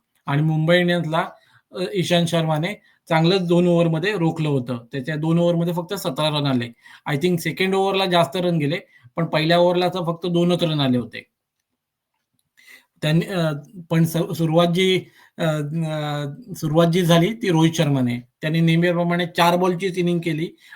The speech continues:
आणि चार बॉलमध्ये आठ रन करून आऊट झाला. रिकल्टन, याला स्लो and लो पिचमध्ये खेळायची सवय नसल्यामुळे तो नऊ बॉलमध्ये सहा रन करून आऊट झाला.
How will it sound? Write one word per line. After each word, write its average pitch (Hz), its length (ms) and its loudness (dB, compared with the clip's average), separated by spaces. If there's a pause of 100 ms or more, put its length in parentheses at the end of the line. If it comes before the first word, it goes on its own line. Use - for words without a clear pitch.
आणि 156 160 -2
चार 160 240 2
बॉलमध्ये 170 540 0 (220)
आठ 156 200 0
रन 170 140 2
करून 180 340 -4 (380)
आऊट 180 220 6
झाला. 123 240 0 (760)
रिकल्टन, 185 600 0 (280)
याला 170 480 2 (240)
स्लो 180 400 0
and 180 100 0
लो 175 220 2
पिचमध्ये 175 540 -2
खेळायची 165 340 -2
सवय 165 280 -2
नसल्यामुळे 165 540 0 (460)
तो 170 60 2
नऊ 170 240 6
बॉलमध्ये 175 400 2
सहा 160 280 2
रन 170 180 0
करून 175 380 -4
आऊट 156 200 -2
झाला. 120 260 -2